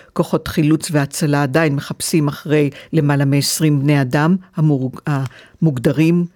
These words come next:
כנעדרים, והרס נראה בכל פינה בעיר. הפיצוץ בבירה הלבנונית נגרם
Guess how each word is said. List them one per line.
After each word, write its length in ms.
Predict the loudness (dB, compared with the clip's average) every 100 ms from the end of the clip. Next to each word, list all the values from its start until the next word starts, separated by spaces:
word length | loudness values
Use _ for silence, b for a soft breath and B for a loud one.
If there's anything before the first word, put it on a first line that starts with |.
| _
כנעדרים, 840 | -2 0 2 0 0 2 2 2 -2 B B -4
והרס 640 | -4 -2 0 2 2 0 0
נראה 240 | 0 0
בכל 420 | -2 -4 0 0 0
פינה 300 | -2 0 0
בעיר. 460 | -2 -2 -2 -4 -6 _ _ -20 B B
הפיצוץ 520 | -4 -2 -2 0 -2 0
בבירה 420 | -2 2 2 2
הלבנונית 680 | 0 0 2 2 2 0 0
נגרם 440 | -4 -2 -2 0